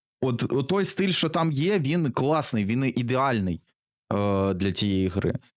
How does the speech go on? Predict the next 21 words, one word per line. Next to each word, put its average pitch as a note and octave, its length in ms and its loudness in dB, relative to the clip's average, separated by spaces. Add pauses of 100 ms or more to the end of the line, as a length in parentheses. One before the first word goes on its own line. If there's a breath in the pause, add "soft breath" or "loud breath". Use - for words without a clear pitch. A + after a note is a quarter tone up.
(260)
Ну, B2 140 0
от A2 140 -2
так E3 200 -2
само D3 380 0
і A#2+ 300 0
з, G#2+ 160 0
е, A2 600 2
багатьма D3+ 480 -2
іграми. G#2+ 460 0
Є, D3 360 0 (400 loud breath)
е, B2+ 260 2
ігри, C#3+ 460 0
наприклад, A#2+ 580 0 (100)
е, G#2+ 500 2 (260)
наприклад, D#3 640 -2
Death's B2 340 0
Door A2+ 200 2
я F#2+ 120 2
проходив C3 480 -2
на C3 80 -2
стрімі, F#3+ 560 0